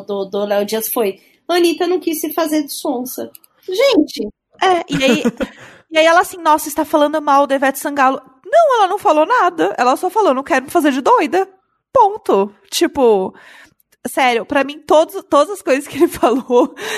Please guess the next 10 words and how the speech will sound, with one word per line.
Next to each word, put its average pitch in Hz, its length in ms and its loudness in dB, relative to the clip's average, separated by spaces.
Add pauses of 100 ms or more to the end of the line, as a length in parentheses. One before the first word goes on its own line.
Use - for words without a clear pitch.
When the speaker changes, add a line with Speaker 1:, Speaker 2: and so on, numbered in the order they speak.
(100)
Speaker 2:
só 349 220 0
foi 392 180 -2
contra 392 460 0
ele. 330 420 0 (220)
Todas 285 380 2
as 269 160 -2
coisas, 190 500 0
Speaker 1:
Não. 220 80 2
Speaker 2:
assim. 185 380 -2
É 208 200 0